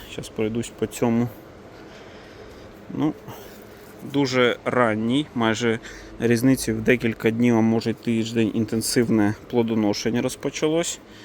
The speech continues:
Тобто висота плодоношення зараз у нас десь на висоті, ну, метр п'ятдесят. Ось такі красиві огірочки формує. Тобто це буде сьогодні вибиратись, це і завтра,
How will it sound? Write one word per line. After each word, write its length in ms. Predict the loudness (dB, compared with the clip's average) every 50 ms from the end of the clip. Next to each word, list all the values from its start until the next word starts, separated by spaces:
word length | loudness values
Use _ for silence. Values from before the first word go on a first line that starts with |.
| -20 -16 -12 -8
Тобто 240 | -8 -8 -6 -4 -4
висота 400 | -2 -2 -2 -4 0 4 4 4
плодоношення 720 | 4 2 0 -2 0 2 2 2 0 0 -2 0 0 0
зараз 380 | 2 2 4 4 2 2 -2 -4
у 40 | -2
нас 220 | -2 -2 -2 -4
десь 360 | -4 -2 -2 -2 -2 -4 -6
на 80 | -4 -4
висоті, 600 | -4 -4 -6 -6 -8 -10 -6 -4 -2 -2 -2 -2 -6 -12 -16 -16 -16 -16 -16 -16 -18 -14 -10 -6
ну, 120 | -4 -4
метр 420 | -2 0 0 -2 0 -2 -4 -4 -4
п'ятдесят. 760 | -4 -2 -2 0 0 -2 -4 -4 -4 0 2 2 2 0 -2 -8 -18 -20 -20 -20 -20 -20 -20 -20 -20 -20 -20 -20 -20 -20 -12 -10
Ось 100 | -10 -10
такі 260 | -8 -8 -10 -10 -8 -8
красиві 520 | -4 -2 -2 -2 0 0 0 0 2 0
огірочки 560 | -2 0 0 0 0 0 -2 -4 -6 -6 -8
формує. 520 | -6 -4 -2 -2 -2 -2 -2 -2 -2 -4 -8 -10 -14
Тобто 260 | -16 -16 -14 -14 -12
це 200 | -6 -2 -2 -2
буде 260 | -2 -2 -4 -4 -4
сьогодні 500 | -4 -2 -2 -2 -2 0 -2 -2 -2 -4
вибиратись, 600 | -2 -2 -2 0 0 2 2 0 0 -2 -8 -10 -8
це 180 | -8 -6 -6
і 60 | -6 -6
завтра, 680 | -2 0 2 2 2 2 0 -4 -4 -2 -2 -2 -4